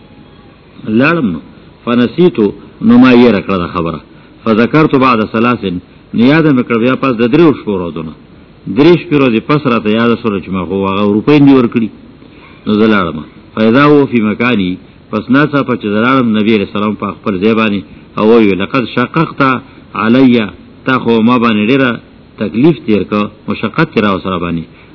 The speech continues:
انا ها هنا منذ ثلاث، درې ورځو نه په دې ځای باندې انتظر کو، ستا انتظار کوم. رواه ابو داود. نو نبی علیه السلام دعا دي داسې پابند چې هغه زه دلته راغلم، ته دلته یا؟ نبی علیه السلام درې ورځې هغلته انتظار وکړو.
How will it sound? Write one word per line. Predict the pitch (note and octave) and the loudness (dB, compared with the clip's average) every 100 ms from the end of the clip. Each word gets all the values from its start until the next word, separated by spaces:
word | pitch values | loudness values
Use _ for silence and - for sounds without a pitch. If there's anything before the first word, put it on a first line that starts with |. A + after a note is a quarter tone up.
| G#2 | -4
انا | A2 A2 | -2 0
ها | B2 D3+ | 2 2
هنا | D#3 D3+ D3+ | 2 2 2
منذ | C#3 A2+ | 2 0
ثلاث، | C3+ C3 A2+ A#2+ G2 | -2 -2 -2 -2 -2
درې | G#2+ A2 | 0 0
ورځو | A2+ A#2+ | 0 0
نه | A2+ | -2
په | A2 | -2
دې | G#2+ G#2 | 0 0
ځای | G#2 | 0
باندې | G2+ F#2+ F#2 | -2 -6 -6
انتظر | G2+ G2+ G2 F#2+ | -6 -4 -4 -4
کو، | F2+ | -8
ستا | - G2+ | -8 -6
انتظار | F2 F#2 F2+ | -4 -6 -6
کوم. | E2+ E2+ - - - - | -8 -10 -12 -20 -20 -6
رواه | G#2 G#2 | -2 0
ابو | F#2 F2 | 0 -2
داود. | F2+ E2+ - - - | -4 -4 -8 -14 -2
نو | A#2+ C3 | 2 4
نبی | C#3+ | 4
علیه | C#3 A2+ | 4 2
السلام | B2 B2 | -2 0
دعا | G#2+ A2 | 0 0
دي | G#2+ | 0
داسې | G2+ G2 D#2+ | -2 -4 -8
پابند | F2 E2+ E2+ D#2+ | -10 -10 -10 -8
چې | |
هغه | G#2 A#2 A2+ A#2 | -2 -2 0 0
زه | A2+ | 0
دلته | A#2 A#2+ | 0 0
راغلم، | A2+ B2+ | 0 -2
ته | A#2+ | -2
دلته | C3 A#2 A#2+ | -4 -2 0
یا؟ | C3 D#3 - - - A2+ | 0 -4 -8 -20 -8 0
نبی | A#2 B2+ | 2 4
علیه | A2 | 2
السلام | - A2+ G#2+ | 0 -2 2
درې | C#3+ D#3 | 4 4
ورځې | A2 G2 | 2 0
هغلته | F2+ E2+ F2 | -6 -8 -10
انتظار | D#2+ E2 D#2+ D2+ | -10 -12 -14 -14
وکړو. | D#2 - | -18 -20